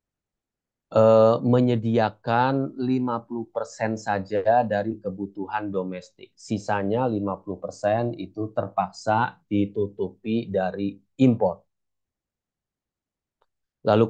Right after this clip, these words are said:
kesimpulan yang keempat, yang, eh, terakhir, Chandra Asri itu terus tumbuh,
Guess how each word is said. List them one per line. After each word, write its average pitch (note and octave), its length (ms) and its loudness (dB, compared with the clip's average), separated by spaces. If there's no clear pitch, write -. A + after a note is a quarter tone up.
kesimpulan G#2+ 500 0
yang G2+ 240 -2
keempat, G#2 720 0
yang, F#2+ 480 -2
eh, F#2 300 -4
terakhir, A#2 540 2
Chandra G2+ 480 -2
Asri B2+ 540 0
itu G#2 680 -2
terus C#3+ 420 4
tumbuh, A2+ 720 4